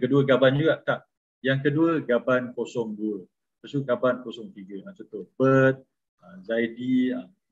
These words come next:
nama satu je. Okey. Nama yang common, contoh Ali tu, mesti orang lain dah pakai.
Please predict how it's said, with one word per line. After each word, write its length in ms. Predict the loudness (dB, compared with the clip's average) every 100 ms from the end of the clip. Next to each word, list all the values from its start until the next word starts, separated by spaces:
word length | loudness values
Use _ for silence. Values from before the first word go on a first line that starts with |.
| _ -8
nama 160 | -4 -2
satu 360 | -2 -4 -8 -10
je. 80 | -16 _ _ _ _ _
Okey. 320 | -4 -4 -10 _
Nama 320 | 0 2 2
yang 180 | 0 2
common, 300 | 2 2 0
contoh 300 | 0 0 0
Ali 400 | 2 4 4 2
tu, 160 | 0 -4
mesti 240 | -6 -2
orang 180 | 0 0
lain 140 | -2 -4
dah 40 |
pakai. 320 | -8 -12 -14